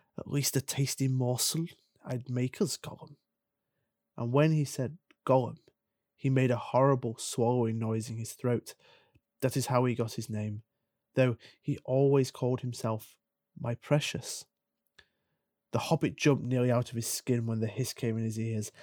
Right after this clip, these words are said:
and he suddenly saw the pale eyes sticking out at him. "Who are you?" he said, thrusting his dagger in front of him. "What is he, my precious?" whispered Gollum, who always spoke to himself through never having anyone else to speak to.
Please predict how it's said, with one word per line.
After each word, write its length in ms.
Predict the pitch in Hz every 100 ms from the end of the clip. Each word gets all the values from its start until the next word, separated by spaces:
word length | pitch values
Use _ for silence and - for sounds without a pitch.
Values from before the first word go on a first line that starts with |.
| - -
and 100 | 123
he 60 |
suddenly 360 | - - 151 147
saw 320 | - 127 113
the 120 | 113
pale 460 | - - 123 127 113
eyes 340 | 117 117 113
sticking 300 | - 113 113
out 160 | 113 113
at 100 | 117
him. 180 | 104 101 _ _ _ _ -
"Who 120 | 202
are 60 | 226
you?" 380 | 170 165 107 - _ _ _ _ _ _ _ _
he 100 | 135
said, 240 | - 127
thrusting 360 | - 131 - 113
his 100 | 110
dagger 240 | 120 117
in 60 | 117
front 240 | - 117
of 60 | 117
him. 160 | 110 - _ _ _ _ _ _ _ -
"What 340 | 147 - -
is 260 | 170 - -
he, 380 | 247 127 120 _ -
my 140 | 135
precious?" 580 | - 120 107 - - - _ _ _ _ _
whispered 360 | 120 113 117 -
Gollum, 380 | 117 110 110 107
who 100 | 127
always 400 | 127 120 117 127
spoke 280 | - 127 117
to 100 | -
himself 440 | 117 117 - 113 117
through 260 | 117 110
never 340 | 113 113 117 110 - - - - _
having 300 | - 113 117
anyone 280 | 113 117 113
else 160 | 110 -
to 80 | 117
speak 320 | - 117 -
to. 220 | - 104